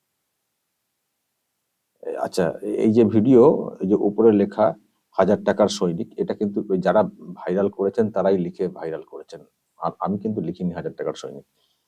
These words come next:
তো এটা এসছে আর কি আমার কাছে ভাইরাল হিসেবে। দিদিগিরি, দর্শক দেখছেন মহিলাদেরকে কিভাবে,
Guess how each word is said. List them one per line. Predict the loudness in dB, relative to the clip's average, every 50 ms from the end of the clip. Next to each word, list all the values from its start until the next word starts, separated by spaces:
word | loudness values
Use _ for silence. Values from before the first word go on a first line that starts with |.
| _ _ _ _ _
তো | -2 0 2 2 0
এটা | 0 -4 -6 -6 -4 0 2 4
এসছে | 6 6 4 4 2 2 2 2
আর | 2 2
কি | -2 -4
আমার | -2 -2 -2 -6
কাছে | -6 -10 -14 -14
ভাইরাল | -12 -10 -8 -8 -8 -8 -10 -14
হিসেবে। | -14 -16 -16 -18 -20 -20 -20 -20 _ _ _ _ _ _ _ _ _ _ _ _ _ _ _ _ _ _ _ _ _ _ _ _ _ _ _ _ _ _ _ _ _ _ _ _ _ -18 -14
দিদিগিরি, | -8 -6 -4 -2 0 0 0 0 0 2 2 2 0 0 -4 -6 -10 -8
দর্শক | -4 -4 -4 -2 -2 -4
দেখছেন | -4 -2 -4 -6 -6 -6 -4 -4 -4 -4 -6
মহিলাদেরকে | -10 -8 -6 -4 -2 -2 -2 -2 -2 -4 -6 -8
কিভাবে, | -6 -6 -8 -6 -4 -2 0 0 -2